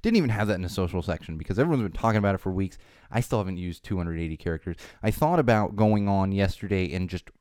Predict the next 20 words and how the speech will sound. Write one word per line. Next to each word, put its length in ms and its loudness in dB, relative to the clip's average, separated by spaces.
like, 220 -4
literally 520 2
typing 360 -2
two 180 -2
hundred 300 0
eighty 240 -2
characters 440 -2
worth 220 -4
of 180 -6
jumble 560 2
just 220 -4
to 100 4
be 200 2
able 160 2
to 60 0
do 160 0
the 120 -4
two 100 -6
hundred. 160 -8
Yeah, 140 -14